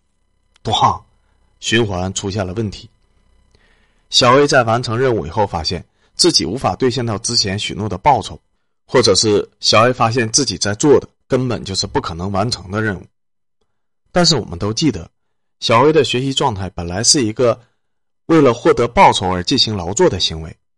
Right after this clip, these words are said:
那么如果在后面的奖励不够稳定或者是不存在的时候，小 A 就失去了劳作的原动力，所以小 A 就停止了劳作。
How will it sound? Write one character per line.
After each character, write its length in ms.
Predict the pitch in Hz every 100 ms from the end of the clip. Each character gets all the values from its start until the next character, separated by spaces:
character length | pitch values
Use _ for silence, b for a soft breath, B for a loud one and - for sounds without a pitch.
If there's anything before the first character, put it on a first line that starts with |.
| _ _ _ _ _
那 120 | - 165
么 140 | 135
如 180 | 113 170
果 140 | 147
在 140 | 90 123
后 220 | - 180
面 120 | 143
的 120 | 107
奖 220 | 98 76
励 140 | 113 131 -
不 100 | 113
够 180 | 165 135
稳 240 | 95 87
定 180 | 135 - _
或 160 | - 123
者 120 | 107
是 220 | - 104 - _ _
不 100 | -
存 240 | 147 101 120
在 180 | 180
的 60 | 131
时 120 | -
候， 160 | 80 87 _ _ _
小 300 | - - 101
A 60 | 110
就 140 | 113
失 200 | 117 -
去 160 | 120 131
了 100 | 98
劳 200 | 85 87
作 160 | 95 110
的 100 | 87
原 180 | 82
动 220 | 101 135 90
力， 100 | - _ _ _ _ _
所 200 | - 95
以 100 | 95 _ _ _
小 280 | - 92 92
A 60 |
就 120 | 92 98
停 220 | - 95
止 100 | 110
了 120 | -
劳 180 | 78 71
作。 160 | 101